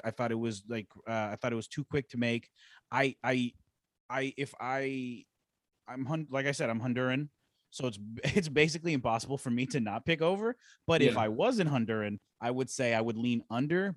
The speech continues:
Speaker 1: because I think, um, it, it's just, I don't know if the team is, i-, i-, offensively with,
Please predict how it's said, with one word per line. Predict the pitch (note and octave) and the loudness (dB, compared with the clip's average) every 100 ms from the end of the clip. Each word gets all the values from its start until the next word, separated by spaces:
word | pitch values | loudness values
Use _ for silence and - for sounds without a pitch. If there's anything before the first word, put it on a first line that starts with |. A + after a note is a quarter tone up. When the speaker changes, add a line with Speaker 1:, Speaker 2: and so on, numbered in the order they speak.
| _ | _
Speaker 1:
because | C3 A2 - D#3 D3 B2 A2 - - _ _ _ - | -6 -4 -2 2 4 2 0 -6 -12 _ _ _ -4
I | B2+ | -4
think, | - C#3 B2 - - _ _ - | 0 2 2 0 -14 _ _ 2
um, | C3+ B2+ A#2+ A2+ G#2+ G#2 G2 - _ _ _ _ - | 4 6 6 4 2 -2 -6 -14 _ _ _ _ -6
it, | D3 - | -4 0
it's | C#3+ - | -2 -2
just, | - D3 C#3 - - - _ _ - _ - | -4 2 2 0 -8 -14 _ _ -20 _ -2
I | E3+ | 0
don't | E3 | 2
know | D#3+ | -2
if | |
the | - | -2
team | C3+ E3 E3 | -4 -2 0
is, | B2 - | -2 -2
i-, | B2+ - | -4 -2
i-, | B2 B2 | -4 -4
offensively | A#2 B2+ - E3 D#3+ D#3+ F#3 F#3 - - C3+ | -2 -2 0 -2 0 -2 -4 -6 -12 -14 -2
with, | C#3 | -2